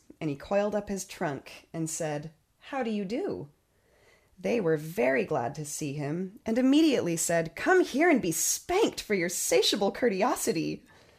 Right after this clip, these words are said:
"Pooh," said the elephant's child. "I don't think you peoples know anything about spanking, but I do, and I'll show you." Then he uncurled his trunk and knocked two of his dear brothers head over heels.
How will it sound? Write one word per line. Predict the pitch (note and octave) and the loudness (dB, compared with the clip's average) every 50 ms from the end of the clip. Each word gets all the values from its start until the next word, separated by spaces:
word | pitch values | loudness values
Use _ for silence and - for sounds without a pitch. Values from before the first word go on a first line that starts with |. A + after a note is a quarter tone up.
| _ _ _ _ _ _ _ _ _ _ _ - | _ _ _ _ _ _ _ _ _ _ _ 2
"Pooh," | - F#4+ A4 E4 F3+ C3+ | 8 8 8 8 8 2
said | C3 - - G3 F3 | -2 -2 -2 -2 0
the | E3 F#3+ - | 0 2 4
elephant's | E3 D#3 D3+ D3+ D#3 D3+ D3 - - | 4 4 2 0 -2 -4 -4 -6 -6
child. | - - D#3 C#3+ B2 G2+ - C#3 C#3+ - _ _ _ _ _ _ _ _ _ _ _ _ _ _ - | -6 -4 -2 0 0 0 -2 -4 -6 -10 _ _ _ _ _ _ _ _ _ _ _ _ _ _ 2
"I | E4+ F#4+ F#4 | 4 6 6
don't | D4 A#3 - - | 6 4 2 0
think | - B3+ B3 A#3+ | -2 -2 -2 0
you | B3 C4+ D#4 | 0 -2 -2
peoples | D4+ - A3 F#3 - F#3 F#3 F3+ | -2 -4 -6 -6 -4 -4 -4 -2
know | G3 F#3 E3+ E3+ - - - | 0 2 2 2 0 0 4
anything | D#4+ E4 D#4 A3+ - - F#3 D#3+ E3 | 6 6 6 4 2 -2 -2 -2 -2
about | E3 E3+ F3+ A#3 - | 0 0 0 0 0
spanking, | - - - - - E4+ E4 D#4+ - A3+ A3 G#3+ A3 G#3+ _ _ _ _ _ _ _ _ _ - | -2 -2 -2 0 2 2 2 2 2 0 -2 -2 -4 -8 _ _ _ _ _ _ _ _ _ 2
but | F3+ E3+ | 4 6
I | F#3 G#3+ B3+ B3 | 8 6 6 4
do, | G3 F3+ D#3 D3+ D#3 E3+ - - | 4 4 6 6 4 4 0 -4
and | - E3 D#3+ D3+ | -6 -2 0 2
I'll | D#3+ A3+ D4 | 2 2 2
show | - - - A3 C4+ | 0 0 2 2 2
you." | D4 G#3+ C#3 D#2+ D#2 D#3+ - _ _ _ _ _ _ _ _ _ _ - | 2 0 -2 -4 -6 -8 -10 _ _ _ _ _ _ _ _ _ _ -10
Then | E3 D3+ E3+ A3+ C4 F3+ C#3 | -4 -2 0 0 2 0 0
he | C#3+ - - F3 - - - | -2 -2 -4 -6 -6 -4 0
uncurled | - E3 D#3+ E3+ F#3 G3 F#3+ - - G#3 F#3+ F#3+ F#3+ - | 2 2 4 4 2 2 0 0 2 4 4 4 2 0
his | G3+ G#3 - - | -2 -4 -4 -4
trunk | - - G3 D#3+ C3+ B2+ - - - - - | -6 -4 -2 -2 -2 -2 -6 -10 -12 -8 -4
and | F3 E3 E3+ G3+ A3 | -4 -2 0 2 4
knocked | A#3 A#3+ - - - - - - - | 4 4 2 2 -2 -8 -12 -10 -6
two | - - F#4 F4 | 0 4 4 4
of | D#4+ C#4+ - | 4 4 0
his | C4+ A3+ G3+ | 0 -2 -2
dear | G#3+ B3 C4 C4+ A#3 | 0 0 0 0 0
brothers | B3 C#4 C#4 C4+ A3+ G#3+ F3+ E3+ - | 0 0 0 2 2 2 0 0 0
head | - - F4 E4 | 2 4 4 6
over | D4+ B3+ - A#3+ | 4 4 0 -2
heels. | A#3+ A3+ G#3+ F3+ D#3+ D#3 D3+ D#3 - - - - - | -2 0 2 2 4 2 2 0 -2 -4 -6 -6 -10